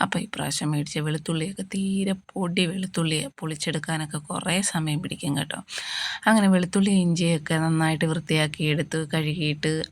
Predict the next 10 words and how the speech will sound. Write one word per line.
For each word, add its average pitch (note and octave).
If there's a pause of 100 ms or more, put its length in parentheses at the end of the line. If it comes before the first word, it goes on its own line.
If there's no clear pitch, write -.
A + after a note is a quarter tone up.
(100)
നമ്മുടെ D3+
ആ D#3
കല്ലിലിട്ട് D3
ഇടിച്ച്, D3+
കല്ലല്ലല്ലോ, D3+ (120)
ആ C#3+
ഇടിക്കുന്ന D#3
സംഭവത്തിലിട്ട് D#3
ഇടിച്ച് D3+
ചതച്ചെടുത്തു. D#3